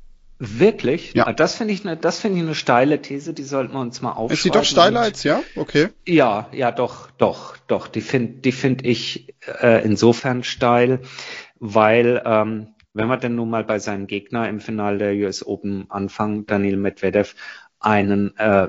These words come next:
Speaker 1: wie ich finde, faszinierenden, ja, Alt-,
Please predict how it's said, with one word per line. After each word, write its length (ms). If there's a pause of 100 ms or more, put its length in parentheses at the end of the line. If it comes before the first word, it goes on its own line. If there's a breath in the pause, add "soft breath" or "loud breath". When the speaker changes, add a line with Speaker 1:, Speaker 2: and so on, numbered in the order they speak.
Speaker 1:
wie 180
ich 160
finde, 300
faszinierenden, 960 (320 loud breath)
ja, 340
Alt-, 480